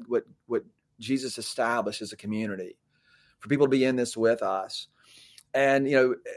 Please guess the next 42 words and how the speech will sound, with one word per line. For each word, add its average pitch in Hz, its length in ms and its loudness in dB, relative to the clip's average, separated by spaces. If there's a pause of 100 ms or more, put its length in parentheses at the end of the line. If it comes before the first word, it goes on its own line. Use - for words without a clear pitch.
especially 156 380 2
we're 135 60 6
living 135 200 6
in 123 60 0
a 120 60 -4
culture 123 440 0
now 113 380 2
where 110 140 0
so 139 200 2
many 139 140 2
people 123 480 0
have 110 280 -2
been, 107 480 -4 (120)
uh, 107 260 0
adversely 117 420 0
affected 110 480 0
by, 101 240 -2 (460)
you 113 60 -6
know, 107 40 -8
childhood 135 480 4
trauma 120 420 0
and 117 160 -2
things 151 240 2
that 113 100 0
are 110 40 -2
s-, - 260 -8
that 120 140 4
are 117 60 2
serious. 104 520 -4
I 135 60 2
think 185 200 4
that's 160 140 2
been 131 160 -2
going 120 240 0
on, 117 160 2
but 113 80 0
it's - 140 -8
definitely 123 380 2
come 113 160 -4
to 104 60 -2
the 101 100 -2
forefront. 101 680 -2